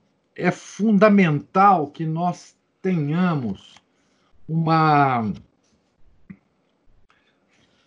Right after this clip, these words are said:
uma vida intelectual, é, digamos, é, de,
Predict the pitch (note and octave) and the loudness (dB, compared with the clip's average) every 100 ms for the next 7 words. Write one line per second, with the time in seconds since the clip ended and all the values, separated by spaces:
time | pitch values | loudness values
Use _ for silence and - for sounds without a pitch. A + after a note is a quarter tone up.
0 | - _ _ _ _ _ _ - - F3+ | -20 _ _ _ _ _ _ -20 -20 -4
1 | F#3+ F#3 A#2 C3+ G#3 G#3+ D#3 D#3 F3+ F#3 | 2 2 2 -2 0 0 -2 0 0 2
2 | E3+ E3 D#3+ - C#3 C3+ E3+ D#3 A#2 G2+ | 2 2 -2 -4 0 4 4 4 0 -6
3 | - _ - C#3+ C#3 C3 B2+ A#2+ A#2 A2 | -12 _ -4 0 0 0 -4 -4 -6 -6
4 | F2 C#2+ _ _ _ _ _ _ - - | -10 -16 _ _ _ _ _ _ -20 -20
5 | - _ - _ _ _ _ _ _ _ | -20 _ -20 _ _ _ _ _ _ _
6 | _ - C3+ D#3+ F#3 F3 - - - D#3 | _ -10 -2 2 4 2 -2 -14 -8 -2
7 | D#3 D3+ C#3+ C#3+ _ _ _ _ _ _ | 2 4 2 0 _ _ _ _ _ _
8 | _ _ _ _ - _ D#3+ D3 F#3 G3 | _ _ _ _ -20 _ -4 4 6 8
9 | F#3 - E3 E3 | 6 4 2 2